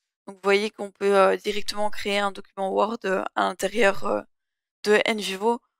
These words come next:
Moi, je l'utilise pas parce que simplement, bah, je préfère avoir toujours une version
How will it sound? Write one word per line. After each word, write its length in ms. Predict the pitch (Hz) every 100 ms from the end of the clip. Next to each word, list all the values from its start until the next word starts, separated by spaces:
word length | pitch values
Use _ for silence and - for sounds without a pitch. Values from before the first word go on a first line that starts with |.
| _ -
Moi, 100 | 226
je 100 | 220
l'utilise 360 | - 220 220
pas 300 | - 226 240
parce 260 | 240 202 -
que 100 | -
simplement, 480 | 202 185 190 208 226
bah, 140 | 214
je 80 | 190
préfère 420 | - 196 208 202
avoir 260 | 202 202 190
toujours 260 | 226 214
une 120 | 226 208
version 480 | 196 - - 226